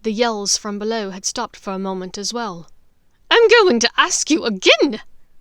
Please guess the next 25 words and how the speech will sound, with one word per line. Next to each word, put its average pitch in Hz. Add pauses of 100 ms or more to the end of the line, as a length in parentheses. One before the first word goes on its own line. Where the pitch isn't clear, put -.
(220)
Bellatrix -
seethed. - (460)
Where 214
did 214
you 247
get - (140)
this 277
sword? - (240)
Where? 640 (800)
We 453
found 440
it. 359 (400)
Uh, 349 (240)
we 640
f-, -
we 381
found 659 (120)
it. 381 (540)
Hermione's 214
voice 240
was 220
punctuated 196 (320)
by 294
exaggerated 277
sobs. 220